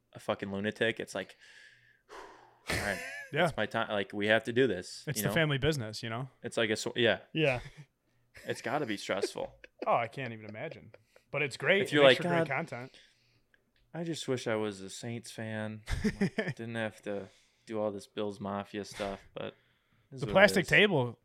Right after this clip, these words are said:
Speaker 2: companies, though, they're booming.
Speaker 3: Yeah.
Speaker 2: <laughs> They
Speaker 1: They're
Speaker 2: are.
Speaker 1: booming.
Speaker 3: Yeah.
Speaker 1: They are booming.
Speaker 2: Trent, Beef, what do you
Speaker 3: Um,
Speaker 2: got?
Speaker 3: my number two, I think I'm going pretty generic, but it could cover a lot of things. Uh,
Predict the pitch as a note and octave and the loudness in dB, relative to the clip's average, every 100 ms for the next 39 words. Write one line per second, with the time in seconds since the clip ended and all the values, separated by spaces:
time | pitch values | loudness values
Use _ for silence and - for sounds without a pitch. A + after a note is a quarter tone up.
0 | - C3+ A#2+ A#2 A#2 A2+ A#2 A2+ A2+ A#2+ | -6 -4 -4 -4 -4 -4 -4 -4 -4 -4
1 | C#3+ B2+ C#3+ B2 C3 B2+ B2+ - - C#3 | -4 0 0 0 0 0 0 -4 -12 -4
2 | - E3 D3+ A2+ A2+ G#2+ G2+ - - C3+ | 2 4 4 4 2 0 -2 -12 -12 -6
3 | B2 G#2+ A2+ A2+ G#2+ G#2+ G2+ F#2 - - | -2 2 2 2 0 0 -2 -6 -12 -16
4 | _ - _ _ _ _ _ _ - - | _ -20 _ _ _ _ _ _ -18 -14
5 | - - - - _ _ _ _ _ _ | -14 -14 -20 -20 _ _ _ _ _ _
6 | _ _ - - C#3 A#2 - - G3 G3 | _ _ -16 0 2 2 -4 2 6 8
7 | F#3+ F#3 F3+ F3 E2+ E2 - _ _ _ | 8 6 6 6 4 0 -8 _ _ _
8 | _ - - E3 F3+ A3 A#3+ A#3 - G#3 | _ -20 -2 6 6 6 4 2 0 2
9 | G#3+ D4 D#4 _ _ _ _ _ - - | 4 2 0 _ _ _ _ _ -12 -6
10 | G#3 A3+ A3+ A3 A#3 A3 G3+ F3+ F3+ B3 | -4 0 0 0 0 0 0 2 4 4
11 | B3+ E3+ D#3+ G#3 F#3+ G3+ F#3 F3 E3 D#3+ | 4 0 0 -8 0 2 6 8 8 4
12 | F3 G3+ C4+ - - _ _ - - _ | 2 0 -2 -4 -10 _ _ -12 -12 _
13 | _ _ _ - E3+ F3 F3+ | _ _ _ 2 8 10 8